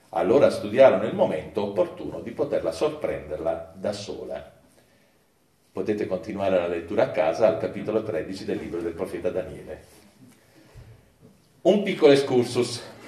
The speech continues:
passiamo un attimo al Secondo Testamento, perché il primo non ci ha tirato su molto di morale, eh, sugli anziani.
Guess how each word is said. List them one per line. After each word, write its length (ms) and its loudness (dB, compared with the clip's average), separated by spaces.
passiamo 680 6
un 100 -2
attimo 380 0
al 120 8
Secondo 600 4
Testamento, 800 2
perché 280 -4
il 200 -2
primo 760 0
non 260 -8
ci 80 2
ha 120 6
tirato 360 -2
su 200 -10
molto 340 -4
di 100 -10
morale, 920 2
eh, 160 -18
sugli 280 -12
anziani. 540 -8